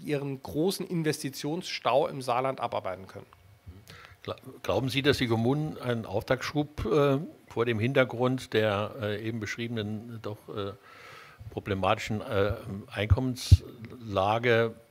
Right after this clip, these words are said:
Speaker 2: stemmen werden? Und wie, was versprechen Sie sich davon, wenn jetzt, äh, die Auftrags-,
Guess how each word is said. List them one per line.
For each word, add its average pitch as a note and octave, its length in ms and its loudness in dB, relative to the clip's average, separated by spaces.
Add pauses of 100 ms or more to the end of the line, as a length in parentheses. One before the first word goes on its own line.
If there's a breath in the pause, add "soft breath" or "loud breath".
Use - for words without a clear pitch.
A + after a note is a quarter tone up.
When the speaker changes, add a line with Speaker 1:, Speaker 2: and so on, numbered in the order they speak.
(340)
Speaker 2:
stemmen C3+ 420 -2
werden? C#3+ 220 4
Und B2 280 0
wie, A#2+ 180 -4
was A2 300 -2
versprechen C3 360 2
Sie A#2+ 60 -6
sich F#2+ 100 -6
davon, F#2+ 360 2
wenn G#2 140 2
jetzt, - 400 -2
äh, G2+ 220 -2 (1300)
die G#2+ 180 -2
Auftrags-, G#2 560 -2